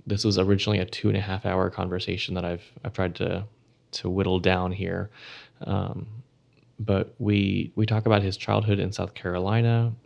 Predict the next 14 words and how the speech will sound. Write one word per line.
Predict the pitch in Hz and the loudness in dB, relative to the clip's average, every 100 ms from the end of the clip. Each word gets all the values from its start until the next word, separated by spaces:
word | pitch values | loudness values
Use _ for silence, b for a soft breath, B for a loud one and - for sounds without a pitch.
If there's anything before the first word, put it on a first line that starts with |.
| - | -8
and | 98 | -4
his | 98 | -4
relationship | 101 98 101 95 - | -4 -4 -6 -8 -10
with | 87 | -6
his | 85 | -4
mom | 92 90 | -2 -2
and | 87 87 | -2 -2
dad | 95 95 92 92 B B B B - | 0 0 0 -4 B B B B -4
and | 98 95 92 92 - - - _ | -2 0 -2 -6 -10 -20 -20 _
the | 98 | -4
significance | 101 101 95 95 98 | -4 -6 -4 -4 -6
of | - 98 | -6 -6
showing | - - 104 98 95 - | -4 -2 0 0 0 0
up | 95 - | -2 -2